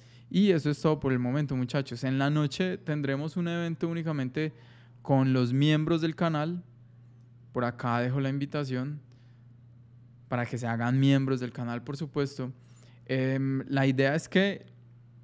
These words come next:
por lo menos cuatro miembros participen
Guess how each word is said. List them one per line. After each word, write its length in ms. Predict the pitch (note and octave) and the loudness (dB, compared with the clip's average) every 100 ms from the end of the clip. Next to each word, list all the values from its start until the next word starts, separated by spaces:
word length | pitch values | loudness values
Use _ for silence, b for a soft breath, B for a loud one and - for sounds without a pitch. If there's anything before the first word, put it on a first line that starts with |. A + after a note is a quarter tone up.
| - | -4
por 120 | C3+ | 2
lo 120 | C3 C3+ | 4 4
menos 260 | C3+ D#3 | 4 2
cuatro 380 | F3+ E3+ E3+ E3+ | 4 4 4 4
miembros 400 | F3 E3 D#3+ D#3+ | 4 2 0 -2
participen 1000 | - B2+ B2+ B2 A#2+ C#3+ C3+ D#3 D#3 | 0 -2 0 -4 -2 -2 0 -4 -4